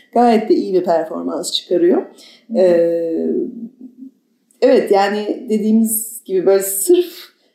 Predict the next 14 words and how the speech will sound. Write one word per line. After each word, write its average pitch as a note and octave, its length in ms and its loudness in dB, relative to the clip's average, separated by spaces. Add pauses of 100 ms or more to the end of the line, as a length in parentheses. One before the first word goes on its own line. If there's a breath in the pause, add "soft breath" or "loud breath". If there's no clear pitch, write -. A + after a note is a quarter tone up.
(160)
Spielberg A3 760 4
hakkında G#3+ 640 0
bir F3 60 -4
şey G#3+ 260 -2
değil D#3+ 240 -4
tabii - 280 -4
ki. - 100 -8
Yani C3 440 -2
öyle D3+ 260 2
olsa - 520 -6 (100)
pek - 160 -8
anlamlı F#3+ 440 2
olmazdı F#3 420 0
ama A3 260 2